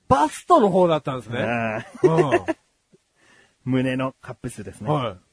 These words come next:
Speaker 1: い。え、バカなんですか？バストマトンさんは。<laughs> え？
Speaker 2: さあ、これで、ここはね、もうマシルの加減ですよね。
Speaker 1: 何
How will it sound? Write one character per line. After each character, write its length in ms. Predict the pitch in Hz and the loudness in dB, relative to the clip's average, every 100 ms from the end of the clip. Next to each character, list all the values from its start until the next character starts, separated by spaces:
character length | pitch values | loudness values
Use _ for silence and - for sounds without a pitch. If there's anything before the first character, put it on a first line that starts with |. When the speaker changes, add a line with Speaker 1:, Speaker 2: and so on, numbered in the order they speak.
| _ _ _ _ - | _ _ _ _ -8
Speaker 1:
い。 40 | 269 | -8
え、 140 | 277 214 _ _ _ - | -8 _ _ _ _ 0
バ 160 | 320 | 2
カ 120 | 381 | 2
な 120 | 233 113 | 0 -2
ん 100 | 104 | -12
で 80 | |
す 100 | 92 | -12
か？ 120 | - 220 | -4 -2
バ 140 | - | 0
ス 100 | - | 2
ト 100 | 415 | 2
マ 100 | 127 | 0
ト 120 | - | -4
ン 60 | - | -4
さ 120 | 392 | -6
ん 40 | |
は。 260 | 104 - - - - - _ _ - | -6 -8 -12 -12 -14 -18 _ _ 0
<laughs> 320 | 220 - 240 - | 0 2 0 0
え？ 180 | - _ _ _ _ _ - 262 - _ _ _ _ _ _ _ _ | -6 _ _ _ _ _ -8 -8 -8 _ _ _ _ _ _ _ _
Speaker 2:
さ 600 | - 156 185 240 262 160 | -10 -4 0 2 2 -2
あ、 40 | - | -2
こ 200 | 202 208 | 2 2
れ 160 | 214 220 | 2 2
で、 400 | 220 202 - 185 | 0 0 -8 -10
こ 180 | - 196 | -4 -2
こ 100 | 220 | 2
は 160 | 220 220 | 2 4
ね、 240 | 233 240 | 4 2
も 120 | 202 | 4
う 20 | 196 | 4
マ 160 | 202 | 4
シ 160 | 196 202 | 4 4
ル 100 | 185 | 4
の 120 | 175 | 2
加 180 | 180 165 | 0 4
減 240 | 170 170 | 4 4
で 140 | 175 175 | 4 2
す 100 | 151 | 2
よ 160 | 123 | 0
ね。 220 | 131 151 - _ _ _ _ _ _ _ _ _ _ _ - 190 | 2 -2 -4 _ _ _ _ _ _ _ _ _ _ _ -18 -4
Speaker 1:
何 240 | 240 330 | 2 2